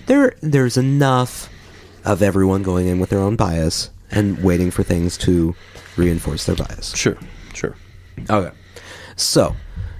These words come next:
Speaker 1: there are a couple things Donald Trump said in the press conference that were true. Number one, the female journalist was very professional.
Speaker 2: <laughs> Uh-huh.
Speaker 1: Um, <laughs> so,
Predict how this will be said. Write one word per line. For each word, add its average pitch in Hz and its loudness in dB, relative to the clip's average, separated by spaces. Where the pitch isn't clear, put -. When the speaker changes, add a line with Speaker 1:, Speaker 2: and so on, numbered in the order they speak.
Speaker 1:
there 202 4
are 202 4
a 196 0
couple 214 2
things 101 0
Donald 85 0
Trump 78 -2
said 73 -4
in 80 -4
the 76 -6
press - -6
conference - -6
that - -2
were 90 0
true. - -6
Number 120 4
one, 98 0
the 101 0
female 107 4
journalist 87 -2
was 80 -6
very 76 -4
professional. - 2
Speaker 2:
<laughs> - -20
Uh-huh. - -2
Speaker 1:
Um, 92 2
<laughs> - -2
so, 110 0